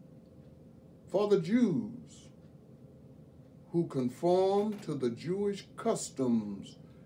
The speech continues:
and manner of living require a sign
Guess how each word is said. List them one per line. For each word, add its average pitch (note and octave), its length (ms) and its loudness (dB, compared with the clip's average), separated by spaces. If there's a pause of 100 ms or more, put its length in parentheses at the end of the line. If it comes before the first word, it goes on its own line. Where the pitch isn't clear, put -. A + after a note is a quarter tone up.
(260)
and A#2+ 440 2
manner F3+ 520 -2
of D3 240 -4
living D3+ 580 -8 (1600)
require B2 920 0
a B2+ 240 0
sign F#3+ 1200 -4